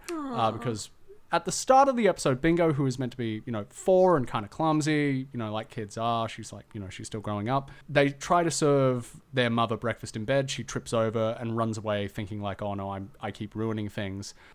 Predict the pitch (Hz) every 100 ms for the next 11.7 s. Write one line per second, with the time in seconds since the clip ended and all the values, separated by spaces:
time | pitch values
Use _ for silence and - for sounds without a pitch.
0 | - 147 156 143 139 139 220 214 180 -
1 | 160 147 143 143 139 127 127 143 185 170
2 | - - 131 123 120 - - - 139 143
3 | 143 139 - 190 202 185 151 143 131 127
4 | 127 135 143 131 - 123 - 127 117 117
5 | 117 117 117 - 107 117 127 104 127 147
6 | 139 107 104 123 113 110 107 - 147 135
7 | 123 117 117 117 107 104 104 110 104 117
8 | 107 104 107 - 110 107 110 104 101 -
9 | - - 135 120 110 123 180 208 196 135
10 | 131 117 123 113 - 113 - - 117 104
11 | 101 - 165 147 113 107